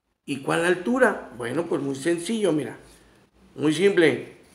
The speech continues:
Pongo una, un círculo, no una, un círculo.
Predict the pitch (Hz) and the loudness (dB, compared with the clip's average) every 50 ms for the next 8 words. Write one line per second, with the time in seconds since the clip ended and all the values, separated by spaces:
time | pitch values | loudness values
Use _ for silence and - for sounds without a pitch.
0 | _ - _ _ _ _ _ _ _ - 160 165 170 175 180 175 170 156 147 143 | _ -20 _ _ _ _ _ _ _ 6 8 10 10 10 10 8 8 6 4 2
1 | 143 131 - - - - - - - _ _ _ _ _ _ _ - 226 240 254 | 2 0 -4 -10 -16 -20 -20 -20 -20 _ _ _ _ _ _ _ 2 6 8 8
2 | 254 254 240 214 190 160 131 117 - - - - - - _ _ _ _ _ _ | 10 10 8 8 6 6 4 0 -4 -10 -14 -20 -20 -20 _ _ _ _ _ _
3 | _ _ - _ _ _ _ _ _ _ _ _ _ _ _ _ _ _ _ _ | _ _ -20 _ _ _ _ _ _ _ _ _ _ _ _ _ _ _ _ _
4 | _ - 156 175 185 185 185 214 220 220 196 - 170 170 160 160 160 165 180 185 | _ 0 2 2 2 2 2 2 2 2 2 2 4 6 6 6 6 6 8 8
5 | 190 190 190 175 151 131 131 143 - 190 196 185 - 226 220 226 196 - - 170 | 8 8 8 6 4 2 0 0 0 0 0 0 2 2 2 2 2 0 -2 -6
6 | 147 127 113 | -6 -6 -8